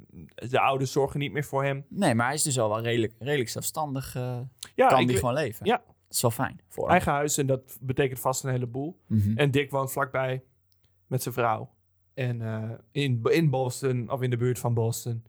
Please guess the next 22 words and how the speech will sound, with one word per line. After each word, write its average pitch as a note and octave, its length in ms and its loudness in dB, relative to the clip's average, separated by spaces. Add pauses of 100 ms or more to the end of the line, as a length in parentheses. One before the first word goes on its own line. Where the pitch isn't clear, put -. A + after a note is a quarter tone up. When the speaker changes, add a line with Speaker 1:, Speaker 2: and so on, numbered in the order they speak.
(580)
Speaker 1:
En C3 200 0
afsluitend F#3 800 0
wil D#3 160 2
ik E3 120 0
nog, D3+ 320 0
eh, A2+ 160 -4
even C#3 200 0
een, C#3 200 -2
een, D#3+ 260 -2
een B3 160 2
liever G#3+ 320 6
quote A2+ 300 -4
delen. F2 320 -2
Om E3 100 0
het F3+ 100 0
even F3+ 220 0
wholesome G3 600 0
af - 200 0
te C#3 100 -10
maken. A#2+ 580 -4 (840)
Van C#3 160 4
Rick. B2 320 2